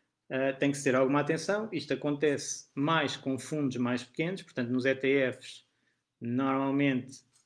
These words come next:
aconselha-se, eh, terem alguma dimensão, porque assim este efeito é muito reduzido. E há muitas entidades a transacionar e o preço vai estar muito perto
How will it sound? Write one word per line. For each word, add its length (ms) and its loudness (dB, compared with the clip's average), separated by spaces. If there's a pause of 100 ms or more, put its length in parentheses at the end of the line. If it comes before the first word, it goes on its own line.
aconselha-se, 1080 -2
eh, 540 -6 (180)
terem 280 2
alguma 360 2
dimensão, 560 0
porque 280 -4
assim 440 -2
este 300 -4
efeito 340 -4
é 100 0
muito 540 -4 (260)
reduzido. 560 -2 (640)
E 100 -2 (260)
há 160 0
muitas 720 -2
entidades 640 0
a 60 -2
transacionar 840 0
e 160 -4
o 60 -2
preço 340 -2
vai 140 0
estar 160 0
muito 360 -4
perto 400 0